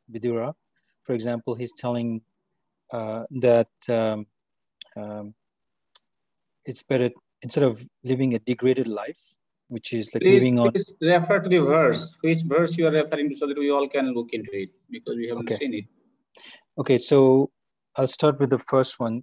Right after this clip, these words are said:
Speaker 1: uh, verse twenty-one.
Speaker 2: Okay.
Speaker 1: He's saying, "Body is overtaken by invalidity and he's living in another person's house."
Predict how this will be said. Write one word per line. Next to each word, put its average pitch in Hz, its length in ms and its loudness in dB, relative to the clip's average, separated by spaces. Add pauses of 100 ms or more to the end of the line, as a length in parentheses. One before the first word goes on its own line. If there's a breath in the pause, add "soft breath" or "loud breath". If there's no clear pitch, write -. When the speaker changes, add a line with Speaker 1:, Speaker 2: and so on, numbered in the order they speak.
Speaker 1:
uh, 113 160 -6
verse 120 260 -4
twenty-one. 123 460 -4 (1200)
Speaker 2:
Okay. 113 320 -12 (240)
Speaker 1:
He's 120 140 -10
saying, 123 400 0 (220)
"Body 131 380 4
is 143 120 0 (100)
overtaken 139 520 -2
by 123 320 -2
invalidity 135 840 -4
and 120 160 -10
he's 120 160 -14
living 131 240 -2
in 131 160 -4
another 127 260 -4
person's 131 500 -6
house." - 500 -8